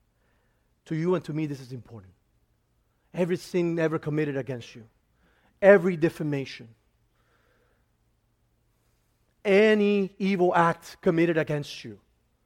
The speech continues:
the Lord does not forget. Nothing escapes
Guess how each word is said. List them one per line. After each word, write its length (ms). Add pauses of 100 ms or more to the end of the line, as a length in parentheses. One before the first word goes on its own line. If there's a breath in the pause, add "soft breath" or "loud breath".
(680)
the 80
Lord 500 (180)
does 180
not 180
forget. 380 (1000)
Nothing 480
escapes 720